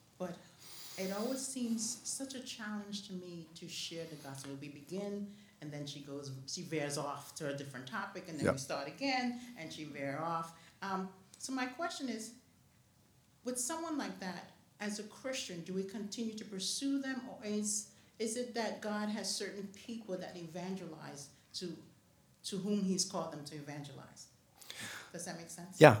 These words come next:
Speaker 2: well, both are true. Yeah, you need to continue as long as God's give you an open door.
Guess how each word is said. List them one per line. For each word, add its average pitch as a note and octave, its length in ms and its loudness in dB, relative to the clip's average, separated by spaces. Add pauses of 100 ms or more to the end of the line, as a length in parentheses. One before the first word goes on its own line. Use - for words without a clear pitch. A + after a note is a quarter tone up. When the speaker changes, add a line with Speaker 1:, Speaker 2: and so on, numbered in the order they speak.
(100)
Speaker 2:
well, C#3+ 200 12
both F3+ 240 12
are B2 100 12
true. A#2 480 12
Yeah, C#3+ 200 12
you C3+ 260 12
need D3 160 12
to C3+ 80 12
continue A2+ 680 12
as A2+ 100 4
long A2+ 240 12
as G#2 100 8
God's A#2 280 12
give A#2 160 12
you A2+ 140 10
an A#2 100 10
open A#2 300 10
door. A#2 400 12